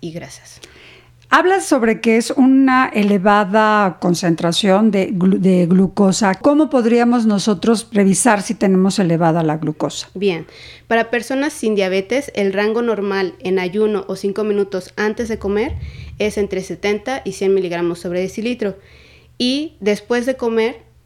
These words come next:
Speaker 1: contando dos horas a partir del primer bocado, la glucosa debe ser menos de ciento cuarenta miligramos sobre decilitro. Cuando estos niveles están por arriba,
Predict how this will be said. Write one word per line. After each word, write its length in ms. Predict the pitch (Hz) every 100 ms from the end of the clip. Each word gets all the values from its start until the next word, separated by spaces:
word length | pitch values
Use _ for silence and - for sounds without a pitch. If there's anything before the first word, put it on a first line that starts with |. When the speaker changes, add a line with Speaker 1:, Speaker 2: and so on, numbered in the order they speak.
| _
Speaker 1:
contando 800 | 196 190 190 208 202 185 156 -
dos 300 | 180 240 247
horas 220 | 214 196
a 120 | 196
partir 280 | 190 185 185
del 140 | 190 185
primer 300 | 185 196 208
bocado, 580 | 226 226 214 254 - - _ _ _ -
la 160 | 220 202
glucosa 420 | 214 220 220 240
debe 220 | 220 202
ser 180 | 202 190
menos 300 | 196 202 190
de 80 | 185
ciento 320 | 185 180 185
cuarenta 340 | 180 170 180
miligramos 480 | 180 165 170 160 160
sobre 220 | 175 170
decilitro. 540 | 180 175 202 233 196 175 - - _ _ _
Cuando 480 | 208 208 202 208 196
estos 280 | 240 240 277
niveles 500 | 254 220 214 180 175
están 360 | - 196 196 190
por 140 | 175
arriba, 500 | 175 185 208 220 320